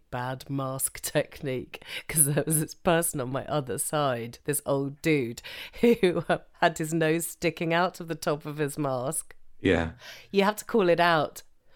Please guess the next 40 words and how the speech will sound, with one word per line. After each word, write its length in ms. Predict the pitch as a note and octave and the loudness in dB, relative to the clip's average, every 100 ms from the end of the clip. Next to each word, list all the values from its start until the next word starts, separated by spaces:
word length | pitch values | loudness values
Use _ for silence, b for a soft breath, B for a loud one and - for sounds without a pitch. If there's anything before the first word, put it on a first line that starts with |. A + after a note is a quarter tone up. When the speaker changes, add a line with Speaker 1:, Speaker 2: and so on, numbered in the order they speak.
| - _ - | -20 _ 4
Speaker 2:
I 160 | C3+ | 8
have 140 | C3 F#3+ | 10 10
to 40 | B2 | 8
say, 220 | F3+ F3+ | 8 10
I 40 | G2 | 8
mean, 160 | A2 | 6
Speaker 1:
B 40 | A#2+ | 8
M 40 | |
T, 400 | G3 F3 D#3+ D#3 b - | 8 8 6 2 b 4
bad 300 | D#3+ E3 D3+ | 4 4 2
mask 440 | C#3+ D#3 D#3 - | 4 4 4 -4
technique. 680 | - A2+ - C3+ C3 - - - - | -8 -8 -8 -8 -8 -12 -18 -16 2
Speaker 2:
if 180 | B2 C#3+ | 4 8
I've, 400 | D#3+ E3 B2+ B2 | 8 6 4 0
if 140 | A#2+ | 4
I 160 | C#3+ D3 | 6 6
broke 320 | A#2+ A2 G#2 | 6 6 6
that 220 | G#2+ - | 2 2
mask 360 | F#2 F#2 - G#2+ | 0 0 0 -2
with 140 | F2+ | 2
my 240 | G2 G2 | 4 4
nose, 320 | G2+ F2 D#2+ F2 | 4 2 0 2
I 100 | F2+ | 2
imagine 320 | G2+ G2+ G2+ | 2 0 2
you 100 | A#2 | 4
must 200 | G#2 - | 4 0
have 120 | F2 - - G2+ | -4 -6 -2 2
broken 280 | F2+ - F2 | 2 2 -2
a 40 | |
fair 300 | - F#2 E2 | 2 4 4
few 240 | - F2 | 2 2
Speaker 1:
<gasps> 0 | |
Speaker 2:
masks 260 | D#2+ D2+ G#4 | 2 0 6
Speaker 1:
Not 160 | C5+ A#4 | 6 8
Speaker 2:
in 80 | |
Speaker 1:
another 160 | A4+ F#4+ | 6 8
Speaker 2:
your 80 | D4+ | 8
Speaker 1:
nose 300 | C4+ A#3+ G#3+ | 10 8 6
Speaker 2:
time. 100 | G#3 | -2
Speaker 1:
attack. 600 | - F#3 D#3+ - - | 2 4 4 2 -6